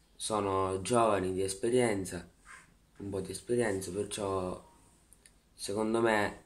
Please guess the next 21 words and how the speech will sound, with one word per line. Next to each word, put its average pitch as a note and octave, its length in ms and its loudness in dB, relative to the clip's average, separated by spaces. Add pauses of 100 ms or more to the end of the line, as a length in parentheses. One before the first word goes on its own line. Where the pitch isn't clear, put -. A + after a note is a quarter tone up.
eh, G2 760 -2 (760)
i A2+ 180 0
giovani G#2 480 2
n-, G#2+ 180 -2
nella G#2 280 2
nostra G#2+ 280 0
squadra G2+ 340 2
ci C3 140 -4
servono G2+ 460 2
e - 20 -2
possono F#2+ 480 -4
andare F#2 300 -4
bene. F2 340 -6 (640)
Poi G#2+ 840 4
il G2+ 100 -10
Catania B2 420 6
sta G#2+ 220 -2
contattando G#2 960 0 (440)
a, G2 920 2
a - 420 -10
Palumbo, A#2+ 800 4